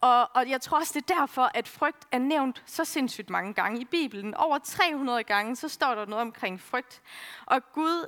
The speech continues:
øh, er god ved os, for han har givet os en helt korrekt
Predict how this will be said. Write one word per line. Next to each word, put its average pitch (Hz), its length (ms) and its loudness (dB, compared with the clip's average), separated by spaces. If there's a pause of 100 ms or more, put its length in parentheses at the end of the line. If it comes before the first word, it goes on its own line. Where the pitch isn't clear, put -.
øh, 220 380 0
er 247 100 0
god 294 300 0
ved 214 120 0
os, 202 140 -4
for 220 80 -8
han 262 200 0
har 269 80 2
givet 269 280 -2
os 277 140 -4
en 254 120 -2
helt 311 400 -2
korrekt - 560 -2